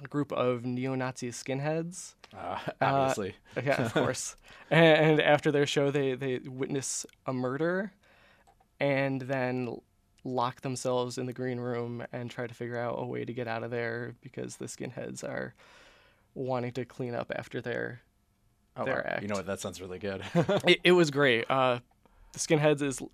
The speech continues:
Speaker 1: led by none other than Sir Patrick Stewart.
Speaker 2: Oh, <laughs> yeah. Not
Speaker 1: Uh,
Speaker 2: the first, uh,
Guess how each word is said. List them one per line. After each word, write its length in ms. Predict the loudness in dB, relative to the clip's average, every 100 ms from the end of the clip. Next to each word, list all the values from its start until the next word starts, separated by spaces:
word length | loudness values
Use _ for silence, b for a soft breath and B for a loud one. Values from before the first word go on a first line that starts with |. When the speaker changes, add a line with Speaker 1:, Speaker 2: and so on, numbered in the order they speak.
| -8
Speaker 1:
led 260 | -2 0 2
by 180 | 0
none 200 | 0 -2
other 220 | -2 -4 -4
than 400 | -2 -2 -4 -6
Sir 300 | -8 -6 -6
Patrick 340 | -6 -8 -8
Stewart. 500 | -8 -4 -2 -2 -4 _ b
Speaker 2:
Oh, 380 | 4 6 6 4
<laughs> 0 |
yeah. 340 | 2 2 2 2 -4 -8 B -8 6
Not 160 | 8 8
Speaker 1:
Uh, 20 |
Speaker 2:
the 80 | 6
first, 480 | 6 6 4 0 4
uh, 160 | 4